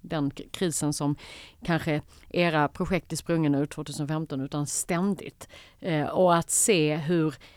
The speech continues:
en sån här, ett sånt här bemötande blir så konstruktivt och att ni liksom verkligen känns som ni har mött de behov som de här olika personerna har. Vad är, hur har liksom reaktionen varit från samhället i stort? Man, vi brukar ju bara säga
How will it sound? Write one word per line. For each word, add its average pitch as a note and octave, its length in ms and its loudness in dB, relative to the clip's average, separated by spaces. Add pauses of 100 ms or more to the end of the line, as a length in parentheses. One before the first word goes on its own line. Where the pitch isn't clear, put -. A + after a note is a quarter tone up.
(120)
en F3+ 160 0
sån F#3+ 160 0
här, E3+ 340 2
ett - 140 -8
sånt F3+ 180 -4
här E3 200 0
bemötande E3 600 0
blir E3+ 180 -4
så D#3+ 240 -4
konstruktivt - 1000 -6 (200)
och - 200 -4
att E3 120 -2
ni F3+ 140 2
liksom D#3+ 260 -4
verkligen F3 340 -2
känns D#3+ 240 -4
som D#3+ 180 0
ni D#3 120 0
har D3+ 280 -4
mött F3 340 -2
de D#3 200 -4
behov D#3 400 -4
som D#3 280 -6
de D3+ 140 -4
här D3 200 -6
olika D3+ 340 -8
personerna D3 500 -4
har. F#3+ 340 -4 (600)
Vad A#3+ 180 6
är, A#3 280 2
hur A#3+ 200 2
har A3 280 2
liksom G3+ 340 -2 (100)
reaktionen F#3 520 -4
varit F3 220 -4
från F3 180 -6
samhället E3 520 -4
i F3+ 40 -8
stort? - 380 -6
Man, F#3 180 -4 (640)
vi G#3 320 0 (140)
brukar G#3+ 260 6
ju G3+ 40 6
bara G3+ 160 6
säga F#3 420 4